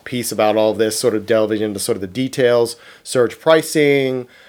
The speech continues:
um, you know, charging different, um, co-, for charging differently for each seat, like you do when you go see a,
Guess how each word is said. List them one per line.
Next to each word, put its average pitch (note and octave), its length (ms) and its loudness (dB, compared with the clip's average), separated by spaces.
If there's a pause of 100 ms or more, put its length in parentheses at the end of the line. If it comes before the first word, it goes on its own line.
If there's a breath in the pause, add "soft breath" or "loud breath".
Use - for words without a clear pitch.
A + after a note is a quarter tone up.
(100)
um, G#2 280 0
you G#2+ 80 0
know, G2 80 -2
charging A#2+ 420 -2
different, A2+ 500 0
um, G2+ 460 -4 (140)
co-, B2 360 -2
for G#2+ 300 -2
charging A#2+ 400 0
differently A2 340 -4
for G#2+ 160 -6
each - 260 -8
seat, E3 360 0
like A2 160 -4
you A2+ 60 -4
do A2 220 -2
when G#2+ 120 -4
you G2+ 60 -8
go G#2+ 100 0
see G#2 220 -4
a, G2 80 -2